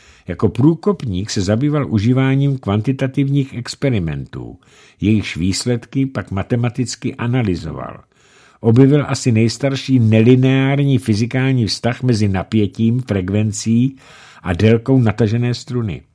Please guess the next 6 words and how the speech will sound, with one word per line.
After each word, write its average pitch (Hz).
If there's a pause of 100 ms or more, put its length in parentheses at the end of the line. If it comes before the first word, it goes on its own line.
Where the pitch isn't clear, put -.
(800)
Zásadně 147
pak 156
propagoval 135
odmítání 135
slepé 135
důvěry 123